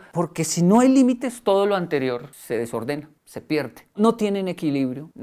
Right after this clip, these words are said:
porque no hay límites. Es importante que los niños crezcan en un entorno donde, eh, se les dice, "Suficiente, hasta aquí". Hay un límite del juego. Es decir, quiero que mis hijos digan, "Papá, jugamos", pero no puedo permitir que mi hijo en la mañana se levante y me coja por detrás,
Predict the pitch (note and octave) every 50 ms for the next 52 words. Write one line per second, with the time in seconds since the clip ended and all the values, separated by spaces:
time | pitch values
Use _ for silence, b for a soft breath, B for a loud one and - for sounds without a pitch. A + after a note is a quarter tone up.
0 | C#3 C#3 - B2 B2+ - E3 F3+ F#3+ G#3+ A#3 B3+ G#3+ D#3 - - - - - _
1 | _ - F#3+ F#3 - G#3 F#3 G#3 F#3+ E3 D#3+ D#3+ D3+ C#3 - D3+ - F3+ D3+ C#3
2 | B2+ C#3+ C#3+ C#3 C#3 C#3+ D3 - - - D#3 C#3+ C#3 - D#3 D3 C#3+ C3 B2 A#2+
3 | C3 C#3 C3+ - C#3+ B2 B2+ C3+ C3+ C#3 B2 A#2 A2+ A2+ A#2 A2 - _ - A#2+
4 | A2+ A2 A2 - C#3 B2+ A#2+ A#2+ A#2+ C3+ B2+ - D3+ - - - E3 D3 C3+ D3+
5 | C#3 - - - - - - _ - - - - A2 - - A#2 - - - D#3
6 | E3+ F3+ F#3 F#3+ G3+ G#3 G3+ G3 G3+ G3 A#3 A#3+ A#3+ A#3 - C3 A#2 - - D3
7 | C3+ A#2+ - - - C#3 C3 B2 - C3+ B2 - - F3 - G#3 - F#3+ F3 D#3
8 | - - D#3+ C#3+ C#3+ E3 D#3+ D#3+ E3+ D#3+ D#3+ D#3 D3+ D3+ E3 D#3+ - G#3+ G#3+ G3+
9 | G3+ E3 F3 F3 F#3 A#3+ C4 - E3 D#3 D#3 C#3 C#3+ D3+ F3+ F3+ F3+ G3 A3 G3
10 | G3 G3 G3+ G3+ F#3+ F3+ D#3 - C#3 B2+ - D#3+ E3 D#3+ C#3+ C#3 C#3+ D#3 D#3 D#3+
11 | E3 D#3 C#3 C3 B2+ B2 C#3 D3+ - E3+ D3 C3+ B2 A#2+ B2 C#3+ C#3+ - G#3 A#3
12 | A3+ - D#3 C#3+ C3+ C3+ - B2+ B2 D#3 - E3 D#3 D3 - C#3+ D#3 -